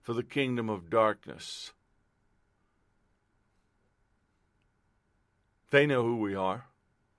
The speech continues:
They can see us. The natural eyes may not know who you are, but they can. You don't belong in their world.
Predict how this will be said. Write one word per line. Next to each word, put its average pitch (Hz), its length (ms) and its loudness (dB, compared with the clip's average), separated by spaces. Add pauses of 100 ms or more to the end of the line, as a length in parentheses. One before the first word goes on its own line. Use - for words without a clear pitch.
(340)
They 131 160 6
can 127 240 -2
see 131 320 0
us. 120 420 -4 (640)
The 123 80 -2
natural 147 420 4
eyes 131 240 6
may 135 160 0
not 127 240 0
know 127 220 4
who 120 140 -2
you 110 280 0
are, 113 320 2
but 117 180 -10
they 139 140 2
can. 117 380 -6 (2500)
You 135 100 6
don't 165 160 6
belong 147 340 6
in 120 100 -2
their 107 120 2
world. 101 460 0